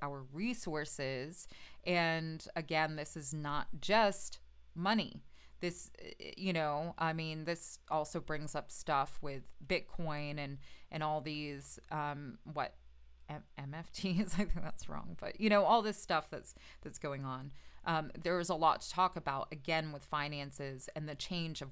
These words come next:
what value itself is. So let's acknowledge today, you know, with this moon in,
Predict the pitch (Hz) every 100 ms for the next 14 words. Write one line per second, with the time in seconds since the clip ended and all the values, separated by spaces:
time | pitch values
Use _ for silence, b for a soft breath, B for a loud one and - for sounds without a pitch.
0 | 151 151 180 - 156 139 170 170 180 190
1 | 180 156 - 202 - - 143 139 147 -
2 | - - B B B - 175 160 165 214
3 | - - - - - - - - - -
4 | 160 165 190 170 151 143 147 175 - -
5 | - 190 170 143 143 196 170 151 147 151
6 | 151 - 156 165 170 165 165 B B B
7 | 180 190 220 214